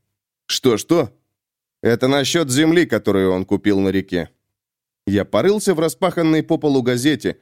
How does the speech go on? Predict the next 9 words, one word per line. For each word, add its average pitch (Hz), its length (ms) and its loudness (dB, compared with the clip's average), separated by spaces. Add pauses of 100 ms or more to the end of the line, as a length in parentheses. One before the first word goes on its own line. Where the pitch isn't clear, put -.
(320)
нашёл 208 320 2
место, 196 380 0
откуда 147 340 2
он 139 160 2
вырвал 147 300 0
этот 127 220 -2
клочок, 120 640 -2 (240)
проверил 185 460 0
дату, 160 420 -2